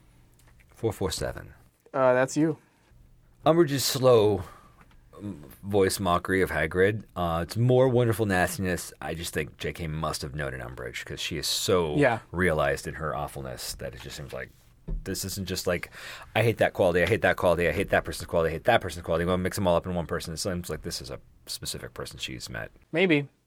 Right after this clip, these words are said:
Speaker 2: Or she's, uh, just stealing Trunchbull.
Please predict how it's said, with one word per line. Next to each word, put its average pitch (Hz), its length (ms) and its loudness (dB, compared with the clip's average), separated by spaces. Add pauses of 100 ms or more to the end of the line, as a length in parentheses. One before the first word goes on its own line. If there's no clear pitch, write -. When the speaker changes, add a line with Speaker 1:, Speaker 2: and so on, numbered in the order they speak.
(500)
Speaker 2:
Or 147 300 2
she's, 143 480 -2 (140)
uh, 135 420 4
just 139 320 0
stealing 147 600 0 (520)
Trunchbull. 156 480 2